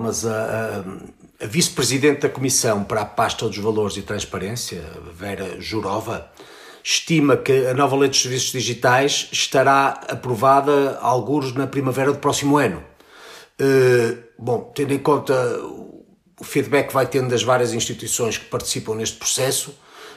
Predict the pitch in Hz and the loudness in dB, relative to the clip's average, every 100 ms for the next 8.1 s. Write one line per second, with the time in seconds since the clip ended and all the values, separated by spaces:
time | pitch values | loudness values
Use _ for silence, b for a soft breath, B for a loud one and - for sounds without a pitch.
0 | - - - 127 143 135 123 135 131 143 | -12 -10 -6 -2 0 2 2 0 -2 -4
1 | 139 139 - 127 - 131 127 127 117 113 | 0 0 2 0 0 0 0 0 2 2
2 | 110 143 135 - 117 120 120 110 139 143 | 2 0 -4 -6 -4 -2 0 0 0 2
3 | 131 - - 87 78 - B B B B | 0 -2 -6 -6 -8 -18 B B B B
4 | - 117 101 - - - 156 180 - 165 | -10 -10 -10 -16 -6 0 4 4 2 0
5 | 160 170 - 156 156 156 143 147 143 131 | 0 2 4 2 2 0 2 4 4 2
6 | 117 123 - 104 - 101 107 - 101 - | 0 -4 0 0 0 -6 -8 -8 -10 -10
7 | 101 104 101 101 98 - - 90 90 78 | -10 -8 -8 -10 -10 -10 -8 -8 -10 -12
8 | - | -18